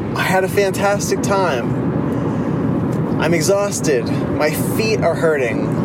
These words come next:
I sound like an old person, but <laughs> my feet are hurting. Uh, I walked so much and so much and so much. Um, I helped two friends,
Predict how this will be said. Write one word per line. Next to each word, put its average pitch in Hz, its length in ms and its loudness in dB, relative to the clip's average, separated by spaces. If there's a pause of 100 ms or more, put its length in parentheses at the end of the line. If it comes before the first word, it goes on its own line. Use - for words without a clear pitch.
(120)
I - 40 0
sound 180 300 2
like 180 120 0
an 180 180 0
old 196 320 2
person, 151 680 0
but 170 120 4
<laughs> - 0 -
my 202 220 2
feet 190 420 0
are 151 120 2
hurting. 139 460 0
Uh, - 720 0
I 156 120 2
walked 160 480 0
so - 460 2
much 131 460 0
and 135 240 0
so 151 200 2
much 135 420 0
and 131 220 -2
so 127 180 0
much. 110 480 -2
Um, - 1000 -2
I 135 60 2
helped 170 520 0
two 220 160 0
friends, 185 540 0